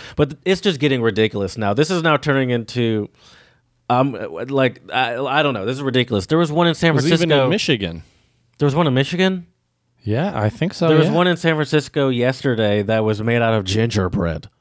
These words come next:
Speaker 2: Nice.
Speaker 1: There was a gingerbread house monolith in, uh, San <laughs> Francisco. It's getting out of hand. I'm gonna be, <laughs> I'm gonna be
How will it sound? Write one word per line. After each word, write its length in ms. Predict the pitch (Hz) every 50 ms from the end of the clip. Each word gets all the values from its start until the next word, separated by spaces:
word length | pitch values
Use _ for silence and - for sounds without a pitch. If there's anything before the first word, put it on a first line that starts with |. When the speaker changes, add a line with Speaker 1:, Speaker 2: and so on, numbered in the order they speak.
| _ _ _ _ _ _ _ _ _ _ _ -
Speaker 2:
Nice. 580 | 120 120 120 120 113 107 92 87 - - -
Speaker 1:
There 120 | - 147 160
was 120 | 165 156 165
a 60 | 160
gingerbread 600 | 143 - 139 151 147 151 160 147 147 151 143 135
house 320 | 127 131 127 127 123 120 117
monolith 680 | 117 113 113 113 113 113 104 98 98 98 - - - - _ -
in, 360 | - 117 117 110 107 104 104 95
uh, 340 | 87 104 104 101 101 104
San 240 | 98 - - 123 113
<laughs> 20 | 104
Francisco. 840 | - - - - 127 - 170 160 - - 120 - 120 101 90 107 - - - - - - - - 160 127
It's 200 | - 156 170 151
getting 260 | 151 170 185 180 165 143
out 140 | 131 117
of 80 | 101 92
hand. 400 | 101 110 107 98 87 85 - - _ -
I'm 140 | - 117
gonna 140 | 127 131 127 117
be, 120 | 117 107
<laughs> 40 | - 110 104 101 -
I'm 160 | 123 123 131
gonna 60 | 131
be 80 | 123